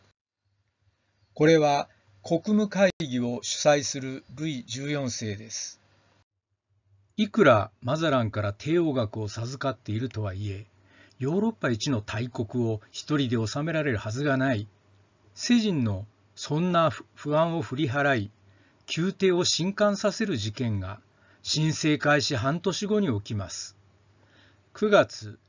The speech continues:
五日の財務卿フーケの逮捕です。容疑は、財務卿の立場を利用しての公金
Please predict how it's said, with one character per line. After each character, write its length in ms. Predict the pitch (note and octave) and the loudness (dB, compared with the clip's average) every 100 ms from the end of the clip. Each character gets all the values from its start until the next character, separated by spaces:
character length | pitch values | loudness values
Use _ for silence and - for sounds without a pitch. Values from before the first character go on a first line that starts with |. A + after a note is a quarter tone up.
| _ | _
五 280 | A2+ - - | -12 -12 -6
日 180 | B2+ A#2 | -4 -2
の 260 | G#2+ G#2+ _ _ _ _ - | -4 -8 _ _ _ _ -14
財 320 | A2+ A#2+ B2+ | -4 -2 -2
務 240 | D#3 D3+ | -2 -6
卿 340 | A#2 - C3+ C3 | -8 -6 -4 -4
フ 280 | - G#3 A3 | -6 -6 -6
ー 40 | |
ケ 180 | - A#2+ | -4 -6
の 220 | G2 F#2+ _ - | -6 -10 _ -14
逮 260 | - D#3 | -8 -8
捕 200 | A2+ A2 | -8 -12
で 100 | - | -18
す。 300 | - - - _ _ _ _ _ _ _ _ - | -18 -20 -20 _ _ _ _ _ _ _ _ -2
容 260 | D#3+ A3 | 4 4
疑 160 | C#3 A2+ | 4 0
は、 240 | G2+ G#2+ - _ _ _ _ _ | -4 -10 -16 _ _ _ _ _
財 300 | - C3+ C#3+ | -8 -2 0
務 200 | F3 E3 | 0 -4
卿 240 | - D#3+ D#3+ | -6 -6 -6
の 140 | D#3 | -6
立 300 | D3+ D#3 - | -6 -6 -6
場 140 | B2 A2+ | -4 -2
を 100 | G#2 | -2
利 120 | G2+ | -4
用 180 | A#2 C3 | -4 -6
し 100 | - | -6
て 100 | B2+ | -8
の 200 | G#2+ G2+ | -8 -10
公 280 | - A#2+ B2+ | -12 -10 -10
金 340 | - C3 A#2+ | -8 -8 -8